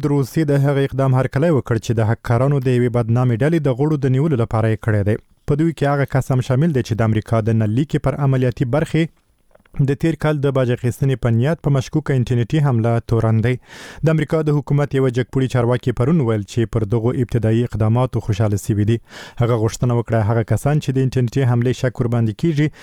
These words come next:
د روسیې لخوا مجازات باید سي. تر دې څو ساعته مخکې د روسیې د امنیتي خدماتو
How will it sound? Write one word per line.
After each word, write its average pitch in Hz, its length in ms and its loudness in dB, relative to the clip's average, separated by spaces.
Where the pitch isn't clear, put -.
د 143 120 0
روسیې 151 340 0
لخوا 123 300 0
مجازات 110 560 0
باید 104 280 0
سي. 110 160 0
تر 123 220 -2
دې 147 80 0
څو 147 100 0
ساعته 131 240 0
مخکې 131 260 -2
د 117 120 0
روسیې 123 320 0
د 139 80 2
امنیتي 139 360 0
خدماتو 131 420 0